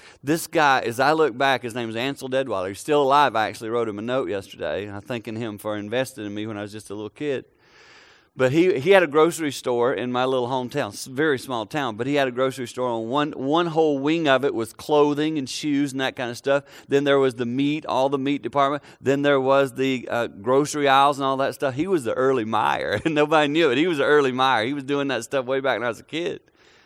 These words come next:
Everything you needed was in that store. And I lived near Clemson University, which Clemson football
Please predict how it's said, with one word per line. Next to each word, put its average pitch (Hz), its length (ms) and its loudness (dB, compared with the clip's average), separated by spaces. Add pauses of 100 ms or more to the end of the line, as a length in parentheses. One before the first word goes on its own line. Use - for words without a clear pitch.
(120)
Everything 170 400 2
you 170 60 0
needed 156 260 0
was 113 120 -6
in 117 100 -4
that 95 160 -6
store. 73 340 -8 (1120)
And 139 360 2
I 151 260 8
lived 160 240 4
near 151 160 2
Clemson 147 300 -6
University, 143 560 -2
which 147 260 -4
Clemson 135 380 -4
football 143 520 2